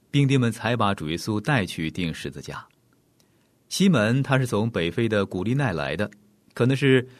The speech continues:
到耶路撒冷过逾越节。看起来呢，好像是临时从群众中被挑出来，被迫的背十字架。那么学术界一般认为，主耶稣背着十字架走到了城门口。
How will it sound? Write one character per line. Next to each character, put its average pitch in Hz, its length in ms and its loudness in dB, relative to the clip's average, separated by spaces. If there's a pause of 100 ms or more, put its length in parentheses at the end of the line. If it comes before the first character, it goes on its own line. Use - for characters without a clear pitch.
(140)
到 127 220 6
耶 135 100 2
路 135 100 2
撒 131 200 0
冷 95 200 0
过 110 160 0
逾 92 180 -2
越 98 120 -2
节。 73 360 -6 (640)
看 113 180 -2
起 101 120 -4
来 90 160 0
呢， 90 120 -2
好 90 160 -2
像 101 200 -2
是 90 280 -2 (260)
临 117 280 2
时 107 220 -2
从 107 280 -4
群 113 280 -2
众 135 180 0
中 120 220 0
被 92 160 -2
挑 131 240 -4
出 110 120 -8
来， 76 300 0 (240)
被 170 220 4
迫 - 260 2
的 78 160 -4
背 85 180 -4
十 82 160 -10
字 73 120 -12
架。 69 260 -10 (1000)
那 113 100 0
么 117 100 4
学 123 160 2
术 135 160 0
界 120 140 2
一 127 140 -4
般 135 140 2
认 120 160 0
为， 80 300 0 (280)
主 107 120 0
耶 110 80 4
稣 127 240 2
背 147 180 2
着 131 100 0
十 104 160 -4
字 101 100 -6
架 85 320 -2 (160)
走 82 240 -2
到 95 100 -2
了 85 120 -4
城 78 180 -10
门 82 160 -6
口。 - 260 -10